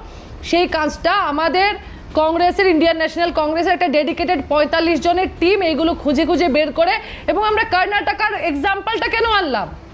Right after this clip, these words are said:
কর্ণাটকাতে তো আর বিজেপির সরকার এখন নেই, কংগ্রেসের সরকার। আমরা ম-, মনে করি charity begins at home। ওই বিজেপির মতন না যে আরে এক জায়গায় থেক-, থেকে আরেকজনের ঘরে আমরা ঢিল মারছি, ঢিল ছুড়ছি।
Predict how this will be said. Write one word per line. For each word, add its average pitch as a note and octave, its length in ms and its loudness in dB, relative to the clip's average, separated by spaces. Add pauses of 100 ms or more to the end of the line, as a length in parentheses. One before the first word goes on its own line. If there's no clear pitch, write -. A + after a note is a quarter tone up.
(460)
কর্ণাটকাতে F#4 840 2
তো G#4+ 100 -2
আর G4+ 180 2
বিজেপির G#4 440 2
সরকার A4+ 400 -2
এখন G#4+ 280 -2
নেই, F3 280 -4 (340)
কংগ্রেসের A#4 560 0
সরকার। A3 520 0 (300)
আমরা G4+ 640 2
ম-, C4 340 0
মনে D#4 260 2
করি A4 220 2
charity G4+ 440 0
begins G4 400 0
at A4 160 0
home। C#4 680 0
ওই C4+ 80 4
বিজেপির A4 580 2
মতন A4 380 -2
না C4 260 -2 (240)
যে D4+ 140 4
আরে E4 260 -2
এক E4+ 280 0
জায়গায় G4 360 0
থেক-, F#4 260 -4
থেকে F4+ 260 0
আরেকজনের F#4 600 0
ঘরে E4+ 240 2
আমরা F4+ 200 0
ঢিল E4 240 2
মারছি, B3 460 -2 (480)
ঢিল G4 200 4
ছুড়ছি। A#3 440 -2